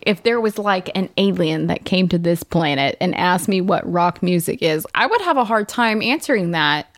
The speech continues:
I really would, because there's a part of me that's like, uh, Working Man by Rush. Or I could go even, I could be like, Shallow Waters by Demon Hunter.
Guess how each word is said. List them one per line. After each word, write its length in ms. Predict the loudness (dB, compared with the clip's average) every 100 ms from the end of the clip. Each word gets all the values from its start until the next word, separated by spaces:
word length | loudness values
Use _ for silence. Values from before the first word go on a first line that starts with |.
| -2
I 100 | 0
really 280 | 2 2 2
would, 280 | 2 0 0
because 340 | -2 -2 0
there's 180 | 0 -2
a 60 |
part 240 | -2 0 0
of 60 |
me 100 | 0
that's 220 | 0 0 -2
like, 140 | -4 -6 -20 -20 -20 -18 -4
uh, 400 | 0 2 2 0 -4
Working 460 | -2 -2 0 0 2
Man 280 | 2 2 2
by 180 | 2
Rush. 640 | 2 2 0 -2 -4 -6 -6 -2
Or 560 | 0 2 2 0 0 0
I 120 | 0
could 200 | 0 0
go 420 | 0 2 2 0
even, 440 | 0 0 0 0 -2
I 120 | -2
could 140 | -2 -2
be 140 | 0
like, 480 | 0 0 -2 -10 -18 _ _ _ _ _ _ _ _ -6
Shallow 520 | -2 0 2 2 2
Waters 480 | 2 0 2 0 0
by 160 | 0
Demon 380 | 0 0 0 0
Hunter. 460 | 0 0 -2 -4